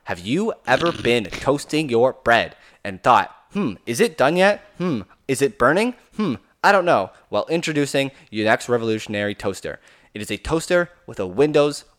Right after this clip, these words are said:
on the side, glass panes on each side, so you will never have burnt toast again. You can watch your toast, toast to the perfect brownness, and you can always bring your toast back up whenever it's done. You'll never have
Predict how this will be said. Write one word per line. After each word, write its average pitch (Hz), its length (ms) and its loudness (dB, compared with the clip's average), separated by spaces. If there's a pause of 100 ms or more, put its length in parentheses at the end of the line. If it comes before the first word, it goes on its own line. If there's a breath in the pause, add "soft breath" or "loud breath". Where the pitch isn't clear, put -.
on 120 120 2
the 127 80 -2
side, 95 440 0 (120)
glass 135 480 -4
panes 113 480 -4 (260 soft breath)
on 98 140 -6
each 113 180 -6
side, 90 320 -4
so 95 140 -14
you 98 100 -6
will 98 80 -6
never 117 340 -2
have 113 300 0 (180)
burnt 113 220 -2 (160)
toast - 400 -4
again. 95 360 -2 (260 soft breath)
You 107 80 -14
can 95 160 -8
watch 110 240 0
your - 80 -6
toast, 135 400 -2 (200)
toast 135 340 -2 (100)
to - 80 -18
the 104 120 -4
perfect - 560 -6
brownness, 110 560 0 (460 loud breath)
and 92 60 -12
you 95 80 -8
can - 120 -14
always 123 400 2 (800)
bring 127 160 2
your 127 80 0
toast 117 200 -2
back 107 200 0
up 101 100 -4
whenever 95 240 -6
it's 92 160 -12
done. 87 220 -12 (260)
You'll 98 80 -8
never 110 260 -2
have 110 300 -2